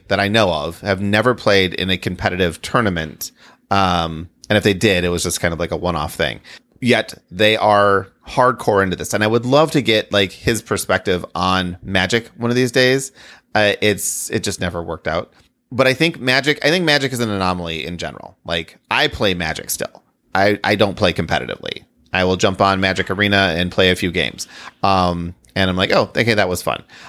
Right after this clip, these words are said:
Um, I like to win. I don't necessarily like losing. Um, but, you know, if I'm playing casually, I don't really, it doesn't really bother me one way or the other. Um, and, you know, even when I lose, I get to see strategies. I'm like, "Oh, I never even thought about that."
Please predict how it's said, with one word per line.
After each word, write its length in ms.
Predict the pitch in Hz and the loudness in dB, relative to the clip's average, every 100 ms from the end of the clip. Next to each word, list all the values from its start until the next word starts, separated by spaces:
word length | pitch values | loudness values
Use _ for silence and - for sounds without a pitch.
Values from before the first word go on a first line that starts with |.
| - | -2
Um, 320 | 104 98 92 98 | 2 2 2 0
I 80 | |
like 200 | 92 98 | 0 0
to 80 | - | 0
win. 420 | 101 151 151 151 - - | 2 2 2 -2 -6 -6
I 40 | |
don't 140 | 95 92 | -4 -4
necessarily 400 | - 98 92 90 | -2 0 2 2
like 240 | 87 104 | 0 2
losing. 640 | 135 135 135 120 117 113 _ _ _ - | 2 4 2 2 -2 -6 _ _ _ -8
Um, 760 | 90 85 85 82 80 78 82 95 | -4 -2 -2 -4 -6 -10 -14 -6
but, 280 | 90 87 - - - - | -2 -2 -4 -20 -16 -8
you 140 | 107 | -4
know, 100 | 92 | -2
if 100 | 92 | 0
I'm 80 | 104 | 0
playing 360 | 123 117 113 107 | 2 2 2 0
casually, 500 | 113 110 117 107 104 | 0 2 2 2 4
I 80 | 95 | 2
don't 160 | 92 | -2
really, 380 | 85 82 76 82 _ | -4 -4 -6 -8 _
it 80 | 92 | -2
doesn't 200 | 98 98 | -2 0
really 140 | 87 | -6
bother 280 | 82 87 80 | -4 -4 -6
me 100 | 85 | -8
one 180 | 82 78 | -10 -10
way 80 | 71 | -10
or 80 | 78 | -4
the 120 | 98 | 0
other. 300 | 110 110 110 - - - - | 2 2 -2 -10 -20 -12 -2
Um, 520 | 95 90 85 85 85 _ - | 0 2 0 -4 -10 _ -2
and, 340 | 151 151 143 - | 0 0 -4 -2
you 60 | |
know, 180 | 135 127 | 0 2
even 180 | 139 139 | 0 2
when 120 | 135 | 2
I 60 | 123 | 2
lose, 360 | 113 123 113 104 | 4 4 4 2
I 60 | |
get 140 | 98 101 | 0 -4
to 80 | 101 | -4
see 480 | 107 101 98 95 | 0 0 0 -2
strategies. 500 | 92 107 101 90 92 | 0 2 2 0 -4
I'm 100 | 92 | -4
like, 120 | 87 90 | -4 0
"Oh, 140 | 262 | 0
I 100 | 80 | 0
never 220 | 98 92 92 | 0 -2 -4
even 160 | 90 | -2
thought 180 | 90 87 | 2 2
about 220 | 80 71 | 0 -6
that." 240 | 50 - | -8 -8